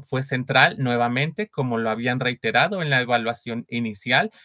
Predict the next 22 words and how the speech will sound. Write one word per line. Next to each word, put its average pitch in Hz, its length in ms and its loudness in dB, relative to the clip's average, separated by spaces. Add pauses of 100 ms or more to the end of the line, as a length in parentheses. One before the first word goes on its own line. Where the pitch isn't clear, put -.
(200)
mencionar 131 680 2
los 120 220 -2
riesgos 165 540 -4
y 131 120 0
beneficios 131 800 -4
que 127 120 -4
las 117 200 0
personas 123 600 -4
pueden 127 320 -4
tener 139 420 0
al 143 160 0
participar 113 640 -4
en 113 120 -2
una 107 160 0
investigación 107 800 -4 (320)
y 120 140 -2
entonces 131 580 0
a 131 220 2
partir 156 480 0
de 131 140 4
esa 110 220 -2
evaluación, 107 720 -2